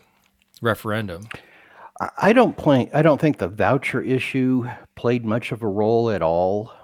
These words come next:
Speaker 2: uh, in, uh, the election. Um, clearly, she's a dedicated opponent to universal,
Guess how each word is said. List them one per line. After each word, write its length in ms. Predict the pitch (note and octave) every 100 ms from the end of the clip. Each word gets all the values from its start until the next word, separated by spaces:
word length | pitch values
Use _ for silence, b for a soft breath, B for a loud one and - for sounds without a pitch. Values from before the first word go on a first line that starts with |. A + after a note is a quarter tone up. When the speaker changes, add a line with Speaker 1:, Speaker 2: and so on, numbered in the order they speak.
| -
Speaker 2:
uh, 320 | - F#2 F2+ F#2 -
in, 480 | G2 G2 F#2+ F#2+ F2+ _ _
uh, 220 | F2+ F2+ G2
the 160 | A2
election. 680 | G2+ G2+ A2 - A#2+ G#2 A#2 - b b b b b _
Um, 500 | F#2 F#2 F#2 F2+ F2+ F2 -
clearly, 480 | - D3 D3 C#3+ C#3
she's 340 | - A#2+ A2+
a 40 |
dedicated 640 | A2 A2 A2 A2+ A2 G#2+ G#2+
opponent 520 | G#2+ B2 G2+ F2+ -
to 100 | -
universal, 800 | G2+ G2 F2+ F#2+ - G2 F#2 -